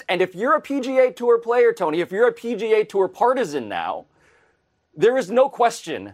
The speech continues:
that you feel more like a hero, that you have more money in your bank account, potentially and possibly immediately, and that this whole thing is going to have a positive net effect for the business of your bank account. That, to me, seems indisputable at this point.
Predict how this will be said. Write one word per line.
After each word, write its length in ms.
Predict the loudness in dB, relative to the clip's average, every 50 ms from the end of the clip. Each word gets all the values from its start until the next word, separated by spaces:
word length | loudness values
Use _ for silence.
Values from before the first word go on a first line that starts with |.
| _ -4
that 220 | 0 0 0 0
you 180 | -2 -6 -8 -8
feel 260 | -8 -2 0 0 0
more 260 | 2 2 2 2 2 2
like 180 | 2 0 -2
a 60 | -2
hero, 560 | -12 -10 -8 -6 -4 -2 -2 -2 -4 -6 -10 _ _ _ _ -2
that 120 | -2 0
you 120 | 0 2 2
have 160 | 2 2 0
more 180 | 0 0 -2 0
money 380 | 0 0 0 0 0 0 -2
in 80 | 0 0
your 100 | 0 0
bank 240 | 0 0 -4 -4 -4
account, 480 | -10 -8 -4 -2 0 0 -2 -2 -8 _ _ _ _ -6
potentially 580 | -6 -4 -2 -2 -4 -4 -2 -2 0 0 0 0
and 100 | -2 -2
possibly 540 | 0 0 0 0 0 -4 -4 -2 -2 -2 -4 -4 -4
immediately, 840 | -2 -2 0 0 0 0 0 0 -2 -2 -2 -4 -4 -4 -4 -8 -12 -20 -16 -6 -4
and 160 | -2 0 2
that 280 | 0 0 0 -4 -4
this 280 | 0 0 0 0 0 -6
whole 320 | -4 0 4 4 4 4
thing 500 | 2 0 0 0 0 0 0 -4 -6 -8 -10 _ _ _ _ _ _ _ _ _ _ -2
is 260 | 0 0 0 0 0
going 320 | 0 0 2 2 0 0 0
to 120 | -2 0
have 240 | 2 2 2 2 0
a 80 | -4
positive 580 | -10 -10 -6 0 2 2 2 2 2 -2 -4 -2
net 200 | 0 0 0 0
effect 420 | -2 -4 -2 -2 -2 -2 -2 _ -20 -12
for 220 | -2 0 0 0
the 120 | 0 -4 -8
business 720 | -10 -8 -2 0 0 0 0 0 0 -2 -2 -2 -6 -12 -6 -2
of 160 | -2 -2 0
your 200 | 0 -2 -2 -2
bank 280 | 0 -2 -2 -2 -2 -6
account. 440 | -12 -8 -6 -6 -6 -6 -6 -2
That, 180 | 0 0 0 -2
to 80 | -4 -10
me, 160 | -8 -8 -8
seems 260 | -8 -8 -10 -8 -8
indisputable 600 | -8 -10 -10 -14 -14 -12 -10 -10 -8 -8 -8 -10
at 80 | -10 -14
this 160 | -18 -20 -20
point. 240 | _ -20 -20 -20